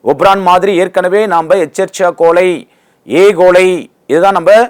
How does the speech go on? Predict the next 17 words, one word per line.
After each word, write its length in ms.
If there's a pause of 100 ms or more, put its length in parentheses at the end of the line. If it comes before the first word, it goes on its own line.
(380)
ஏ 220
கோலை 300
வாழும், 640
ஈ 200
கோலை 520 (280)
வாழும் 300
சூழ்நிலையில் 680 (360)
குளுக்கோஸ் 420
இல்லாத 300
நிலை 200
ஏற்பட்டு, 680 (840)
குளுக்கோஸ் 400
நிலை 180
இல்லாத 340
ஏற்பட்டு 440 (760)
குளுக்கோஸிற்கு 680
பதிலாக 460